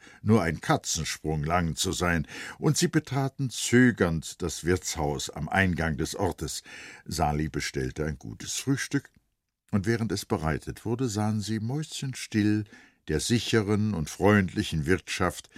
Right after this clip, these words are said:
in der großen, reinlichen Gaststube zu. Der Wirt war zugleich ein Bäcker,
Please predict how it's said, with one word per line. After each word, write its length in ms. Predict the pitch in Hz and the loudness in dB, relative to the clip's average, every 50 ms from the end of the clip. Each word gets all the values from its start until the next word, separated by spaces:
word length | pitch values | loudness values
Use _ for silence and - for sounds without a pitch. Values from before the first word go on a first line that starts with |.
| - - - | -20 -20 -10
in 140 | - 78 | -8 -4
der 140 | 71 78 71 | -2 -2 -2
großen, 460 | 67 76 85 95 92 87 - - 87 | 0 2 2 4 4 2 2 0 -2
reinlichen 800 | 80 71 62 87 87 82 82 82 78 73 71 69 - - 69 65 | -2 -2 2 2 2 2 2 0 0 -2 -4 -6 -6 -8 -10 -8
Gaststube 880 | - 71 69 - - - - - - - - - 87 80 73 90 78 | -6 -8 -8 -8 -10 -12 -12 -12 -14 -10 -8 -8 -8 -4 -4 -6 -6
zu. 340 | - - - 139 123 85 71 - - - - - - - - - _ _ _ _ _ _ - | -4 0 2 2 2 2 -2 -6 -14 -20 -20 -20 -20 -20 -20 -20 _ _ _ _ _ _ 4
Der 160 | 139 143 131 | 4 6 6
Wirt 320 | 151 147 127 - - - | 6 4 4 2 -4 -2
war 220 | 123 135 117 110 107 | 2 2 2 2 0
zugleich 600 | - - 135 110 127 113 92 85 87 - - - | 0 -2 0 4 4 4 4 4 0 -4 -4 -2
ein 220 | 123 107 101 80 | -2 -2 -2 -2
Bäcker, 440 | - _ - 95 - - 101 113 | 0 _ 0 0 2 0 -2 -2